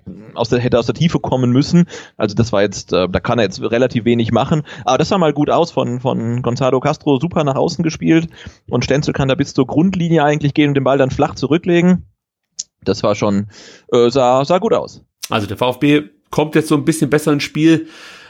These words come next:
Speaker 2: ähm, die Dresdner vielleicht jetzt schon müde. <laughs> Wäre natürlich, ähm, ich sag mal so, uns ganz recht, wenn's so wäre. Aber zurück zu Nico Gonzalez, Sebastian. Drei Tore jetzt hier auch schon in der Corona-Runde. Wie gesagt, eine wichtige Vorlage. Ist er für dich auch so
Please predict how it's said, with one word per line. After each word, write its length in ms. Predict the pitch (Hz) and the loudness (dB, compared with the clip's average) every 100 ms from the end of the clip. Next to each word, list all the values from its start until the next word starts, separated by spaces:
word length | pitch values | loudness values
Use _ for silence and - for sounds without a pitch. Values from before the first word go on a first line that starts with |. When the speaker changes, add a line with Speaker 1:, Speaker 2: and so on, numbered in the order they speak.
| _ | _
Speaker 2:
ähm, 340 | 127 127 123 120 | 0 2 2 0
die 140 | 117 | -2
Dresdner 360 | - 139 143 135 | 2 2 2 0
vielleicht 240 | 131 - | 0 0
jetzt 140 | 147 | 0
schon 160 | - 143 | 2 2
müde. 260 | 139 147 185 | 4 4 2
<laughs> 1400 | 453 185 - 190 - 185 - 175 - 170 - 151 143 113 - | 2 0 0 -2 -2 -4 -4 -8 -4 -6 -6 -8 -8 -8 -4
Wäre 140 | 156 | -4
natürlich, 520 | 208 147 139 120 - - - - - | -4 -2 0 -2 -4 -18 -20 -16 -10
ähm, 300 | 127 127 131 - - - | -8 -8 -10 -16 -20 -10
ich 120 | 147 | 0
sag 100 | 139 | 2
mal 80 | 135 | 2
so, 300 | 123 120 - _ | 2 0 -6 _
uns 240 | 226 196 | 2 2
ganz 240 | - 127 107 | 2 0 0
recht, 340 | 170 - - | -2 -4 -4
wenn's 180 | 117 156 | -2 -2
so 120 | 139 | 0
wäre. 300 | 123 135 170 | 2 2 0
Aber 160 | - 160 | 0 0
zurück 260 | 165 214 - | 0 0 2
zu 300 | 180 175 175 | 2 2 2
Nico 300 | 190 214 175 | 0 0 2
Gonzalez, 460 | 165 175 190 110 | 2 0 -2 -2
Sebastian. 500 | 117 107 - 101 101 - _ - - - _ | -2 -2 -2 -4 -6 -12 _ -20 -20 -20 _
Drei 180 | 120 156 | -2 0
Tore 340 | 175 190 220 | 2 4 4
jetzt 200 | 208 196 | 4 0
hier 220 | 196 185 - | 0 0 0
auch 140 | 160 | -2
schon 140 | 180 | -2
in 80 | 175 | 2
der 100 | 160 | 0
Corona-Runde. 680 | 156 135 185 185 185 185 170 | 0 0 2 2 2 2 0
Wie 60 | 147 | 0
gesagt, 240 | 156 - | -2 0
eine 220 | 147 160 | -2 -2
wichtige 260 | 165 165 147 | -2 -4 -4
Vorlage. 720 | - 165 170 170 180 170 - - - - - | 2 2 4 2 2 0 -2 -12 -20 -20 -8
Ist 160 | - | -2
er 60 | 180 | 0
für 100 | 170 | 2
dich 140 | 185 | 0
auch 140 | - 208 | 0 0
so 140 | 208 | 0